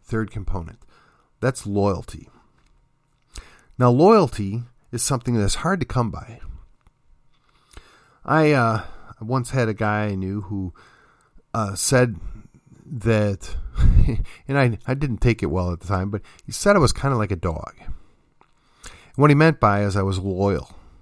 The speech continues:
Loyal to a fault, almost, is what he was implying. And he, he was very careful, after I kinda took offense, to explain that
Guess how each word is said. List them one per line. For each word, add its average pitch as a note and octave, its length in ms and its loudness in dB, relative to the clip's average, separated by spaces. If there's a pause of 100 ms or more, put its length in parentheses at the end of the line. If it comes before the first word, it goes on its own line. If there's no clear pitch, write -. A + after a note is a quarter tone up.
(360)
Loyal C3 200 6
to - 180 -2
a E2 60 -6
fault, G2+ 440 -6
almost, - 460 -12
is - 280 -12 (160)
what G#2 140 -4
he G2 60 -2
was E2 120 -8
implying. F2 580 -4 (500)
And B2 140 2
he, A#2+ 60 4
he - 280 -4
was B2+ 120 2
very F3+ 180 4
careful, C#3 520 2 (260)
after A#2+ 360 6
I G#2+ 80 2
kinda A2+ 300 2
took - 160 -4
offense, G#2+ 380 2
to G2+ 180 0 (180)
explain D3+ 560 2
that G#2 240 -2